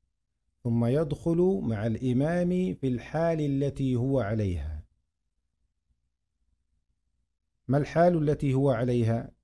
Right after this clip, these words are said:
إذا كان الإمام جالس يجلس، راكع يركع،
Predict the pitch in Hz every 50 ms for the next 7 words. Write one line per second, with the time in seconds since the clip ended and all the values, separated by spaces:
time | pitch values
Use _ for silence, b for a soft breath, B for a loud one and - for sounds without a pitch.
0 | _ _ _ _ _ _ _ _ _ _ _ _ _ _ _ _ _ _ _ _
1 | _ _ _ _ _ _ _ _ _ _ _ _ _ _ - 120 131 131 123 -
2 | 160 165 180 175 165 147 - 147 143 143 147 147 139 127 104 87 - - - _
3 | _ _ _ _ _ _ _ _ _ _ _ _ _ _ _ _ _ - 101 127
4 | 143 147 160 165 180 202 220 214 - - - - - _ _ _ _ _ _ _
5 | _ _ _ _ _ _ _ _ _ _ _ _ _ _ _ _ _ _ _ _
6 | _ _ _ _ _ _ _ _ _ _ - 117 123 120 127 127 113 92 - -
7 | - - - - _ _ _ _ _ _ _ _ _ _ _ _ _ _ _ _
8 | _ _ _ _ _ _ _ _ _ _ _ _ _ _ _ _ _ _ _ _
9 | _ _ _ _ _ _ _ _ _ _ _ _ _ _ _ _ _ _ _ _
10 | _ 117 113 123 143 160 165 160 - - 202 208 180 - - - - _ _ _
11 | _ _ _ _ _ _ _ _ _ _ _ _ _ _ _ _ _ _ _ _
12 | _ _ _ _ _ _ _ _ _ _ _ _ _ _ _ _ _ _ - 131
13 | 139 160 165 143 - - 131 110 - -